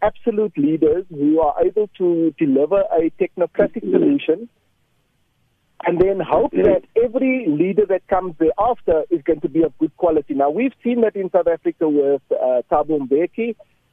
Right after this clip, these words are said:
and following on with Jacob Zuma. If we allow a principle, uh, to exist in which we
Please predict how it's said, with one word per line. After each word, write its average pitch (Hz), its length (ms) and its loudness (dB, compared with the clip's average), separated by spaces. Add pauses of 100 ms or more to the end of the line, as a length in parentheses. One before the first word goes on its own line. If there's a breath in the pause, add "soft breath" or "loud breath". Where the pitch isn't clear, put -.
and 147 360 0
following 175 340 0
on 160 320 0
with 147 220 2 (260)
Jacob 143 380 -2
Zuma. 131 360 0
If 240 240 0
we 262 420 -2
allow 156 560 2
a 523 100 0 (140)
principle, 185 640 -2 (540 loud breath)
uh, 143 540 2 (540)
to 180 200 0
exist - 500 -2 (100)
in 160 200 -2
which 196 200 -6
we 202 140 -2